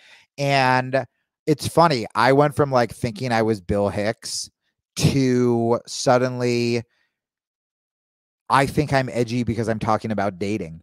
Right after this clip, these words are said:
because I've just never talked about dating. I've done stand-up for fucking sixteen years and I've never talked about it. I've never told sex stories. I've never whatever. And I do it in my own way.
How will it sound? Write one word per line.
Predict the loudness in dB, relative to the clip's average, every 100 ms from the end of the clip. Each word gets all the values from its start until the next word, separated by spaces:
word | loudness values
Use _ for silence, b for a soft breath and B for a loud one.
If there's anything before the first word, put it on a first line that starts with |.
| _
because | 2 4
I've | 4 6
just | 2 4
never | 4 6 8
talked | 8 6
about | 6 4 6
dating. | 4 2 0 -8 B B 0
I've | 2
done | 4 2
stand-up | 0 -2 0 2
for | 2
fucking | 2 0 0 -8
sixteen | -8 -8 -8 -10 -4
years | -2 0 0 -2 -8 -16 _ _ _
and | 2
I've | 4
never | 4 4
talked | 4 4 2
about | -6 -10
it. | -14 -4
I've | -2
never | 2 4 6
told | 8 6 6
sex | 0 0 -2
stories. | -6 -6 -8 -14 -10
I've | -4 -2
never | -2 2 2 4
whatever. | 4 6 6 4 0 b b b b 0
And | 4 6 4 0 -8 _ 4
I | 4
do | 6 8 10
it | 8
in | 4
my | 2 4 4 2 0 -2 -4 -6 _ _
own | 2 2 -4
way. | 2 2 2 0